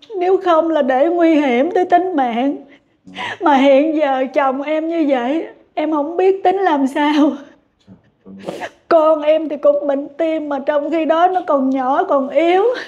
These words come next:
Ảnh cũng biết là con em như vậy, em như vậy. Ngày lúc cưới nhau, em không có hề bệnh. Sau này cuộc sống mưu sinh, giờ em bị stress á.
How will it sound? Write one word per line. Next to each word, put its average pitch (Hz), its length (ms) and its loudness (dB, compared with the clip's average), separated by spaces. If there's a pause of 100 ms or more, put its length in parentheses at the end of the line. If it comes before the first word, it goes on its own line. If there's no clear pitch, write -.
(1500)
Ảnh 262 340 -2
cũng 339 200 0
biết 381 340 4
là 277 200 2
con 294 320 -2
em 302 220 0
như 311 160 -6
vậy, 269 280 2
em 285 220 4
như 294 180 -4
vậy. 240 360 -4 (880)
Ngày 311 300 0
lúc 311 260 2
cưới 392 320 6
nhau, 302 380 -4 (360)
em 311 240 -2
không 302 200 -4
có 453 100 -6
hề 285 280 0
bệnh. 254 360 0 (260)
Sau 311 380 0
này 269 220 0
cuộc 269 220 2
sống 339 300 0
mưu 320 200 0
sinh, 311 560 0
giờ 277 120 0
em 277 280 2
bị 269 120 4
stress 277 320 -6
á. 392 420 2